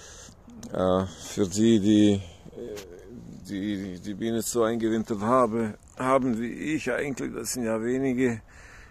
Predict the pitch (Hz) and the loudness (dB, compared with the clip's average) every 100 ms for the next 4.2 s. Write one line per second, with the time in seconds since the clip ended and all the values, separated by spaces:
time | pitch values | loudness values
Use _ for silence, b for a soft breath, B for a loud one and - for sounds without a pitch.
0 | b - 110 104 - 95 123 123 - 117 | b -6 -4 -4 -4 -4 -4 -4 2 4
1 | 117 117 113 107 110 107 98 110 104 110 | 6 4 2 2 2 0 2 0 2 4
2 | 104 98 120 127 117 117 107 107 107 - | 4 4 2 2 2 0 2 2 2 0
3 | - 107 104 98 - 107 104 107 120 127 | 2 4 4 2 0 2 4 4 4 4
4 | 127 | 2